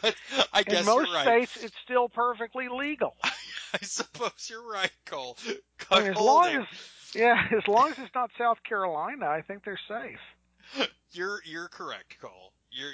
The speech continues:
Speaker 1: you're, you're, you're right. I sh-, I, <laughs> but still,
Speaker 2: I,
Speaker 1: it has to make
Speaker 2: I
Speaker 1: you
Speaker 2: have
Speaker 1: mad.
Speaker 2: to come in and advocate sometimes on the legal end of things, so.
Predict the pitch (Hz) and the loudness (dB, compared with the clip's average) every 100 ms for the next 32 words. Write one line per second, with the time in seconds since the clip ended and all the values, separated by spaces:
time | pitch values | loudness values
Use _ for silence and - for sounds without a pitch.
0 | 135 139 131 127 120 _ _ _ _ _ | -12 -12 -12 -14 -18 _ _ _ _ _
1 | - 151 156 147 139 151 139 104 117 135 | -16 -12 -10 -10 -12 -12 -10 -10 -8 -8
2 | 151 - 160 160 - - - - - - | -6 -6 -2 -2 -4 -10 -16 -16 -18 -14
3 | - 427 - 302 262 294 285 - 175 269 | -8 -8 -8 -10 -6 -2 -4 -2 -4 -2
4 | 247 294 302 262 208 208 254 277 262 269 | -2 -2 0 -4 0 6 8 6 6 6
5 | 247 226 208 180 185 170 185 - 160 - | 6 4 2 4 4 2 -4 -2 -4 -6
6 | _ _ 185 175 156 147 127 - 139 131 | _ _ -12 -10 -4 -4 -2 -4 -6 -10
7 | 127 143 143 135 131 123 117 135 113 110 | -8 -6 -4 -4 -6 -8 -16 -14 -14 -16
8 | - | -14